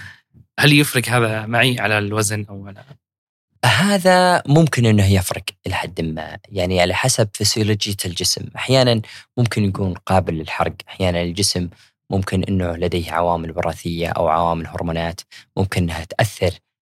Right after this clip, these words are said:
Speaker 2: على نوعية وجبات الأكل. ولكن اختيار الأكل بالشكل الصحيح ونظام صحي،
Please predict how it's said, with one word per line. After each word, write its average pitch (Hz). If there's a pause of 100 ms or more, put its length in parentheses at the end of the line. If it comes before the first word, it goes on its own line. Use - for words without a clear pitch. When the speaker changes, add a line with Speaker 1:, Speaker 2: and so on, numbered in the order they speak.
(100)
Speaker 2:
على 87
نوعية 87
وجبات 85
الأكل. -
ولكن 104 (540)
اختيار 104
الأكل 95 (380)
بالشكل -
الصحيح 98 (560)
ونظام 87
صحي، -